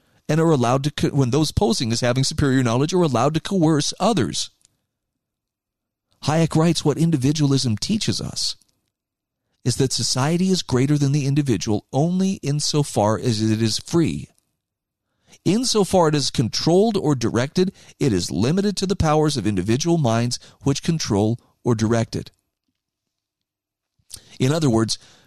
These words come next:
choose to be directed by the limited power of Doctor Fauci's mind or choose the virtually unlimited and unpredictable power of a free society.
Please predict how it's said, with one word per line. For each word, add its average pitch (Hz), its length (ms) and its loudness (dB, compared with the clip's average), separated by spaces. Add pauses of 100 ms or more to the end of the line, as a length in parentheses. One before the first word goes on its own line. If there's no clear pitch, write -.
choose 247 320 2
to 226 80 -6
be 196 120 0
directed 160 380 0
by 135 160 0
the 123 100 0
limited 165 380 0
power 147 320 2
of 139 80 -2
Doctor 113 280 0
Fauci's 127 460 -2
mind 123 380 0
or 170 380 4 (680)
choose 180 300 0
the 143 100 0
virtually 107 500 -2
unlimited 180 680 0
and 110 140 -4
unpredictable 123 640 -2
power 120 420 0 (420)
of 123 120 0
a 143 80 2
free 107 260 0
society. 127 720 -2